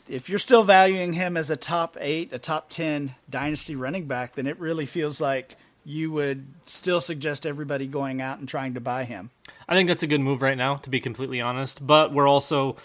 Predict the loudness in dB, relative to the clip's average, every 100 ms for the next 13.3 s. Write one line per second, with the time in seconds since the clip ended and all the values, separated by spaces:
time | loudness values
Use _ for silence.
0 | -20 _ -2 0 0 -4 0 2 2 0
1 | -2 -2 -4 -2 -6 -4 -4 -4 -4 -4
2 | -6 -12 -20 -20 _ -2 0 -2 -8 -20
3 | -8 -4 -4 -4 -6 -4 -4 -2 -4 -4
4 | 2 2 2 0 -4 -12 -4 0 0 -2
5 | -10 _ _ -2 0 -2 2 0 2 0
6 | 0 -4 -4 _ _ -18 -8 -4 0 0
7 | 2 2 4 4 2 -2 -2 -2 -2 -6
8 | -6 -4 -2 -2 -2 -2 -2 0 -2 -4
9 | -10 -18 -12 -8 -6 -4 -6 -6 0 4
10 | 4 4 0 0 0 2 0 -2 -4 -4
11 | -2 -2 -4 -8 0 0 2 0 0 2
12 | 2 2 -2 -6 -6 -10 -10 -12 -8 -8
13 | -6 -10